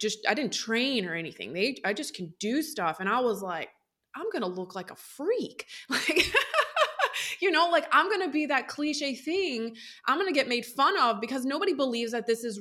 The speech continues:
real. You know what I mean? I was like, "How do I do this?" And then again, like, that acceptance, um, from people, it was. And so even for me to say, for you and all, is like, I still, even to this day, like, it's a,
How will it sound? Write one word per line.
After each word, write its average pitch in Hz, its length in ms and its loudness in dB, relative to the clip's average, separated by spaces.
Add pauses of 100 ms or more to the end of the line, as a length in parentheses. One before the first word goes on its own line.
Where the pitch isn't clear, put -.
real. 269 640 4
You 226 100 0
know 240 60 0
what 254 80 0
I 247 60 -2
mean? 240 200 -2
I 262 80 0
was 254 120 -2
like, 262 160 -4
"How 381 280 2
do 381 160 2
I 302 140 2
do 285 440 -2
this?" 226 300 0
And 233 120 -2
then 247 180 -2
again, 254 340 -4
like, 214 180 -2
that 220 140 2
acceptance, 214 1040 -4 (380)
um, 220 180 -2
from 208 160 -8
people, 233 380 -4
it 202 120 2
was. 233 380 2
And 226 100 -2
so 269 220 2
even 269 220 -2
for 311 120 -4
me 311 420 0 (140)
to 208 140 -4
say, 175 520 -2 (140)
for 220 80 2
you 233 400 0
and 202 220 0
all, 220 520 2
is 202 120 -2
like, 202 240 -2
I 247 220 0
still, 285 440 -2
even 233 220 -2
to 247 100 -4
this 233 160 -4
day, 226 420 0 (500)
like, 196 280 0 (140)
it's 226 120 4
a, 226 60 4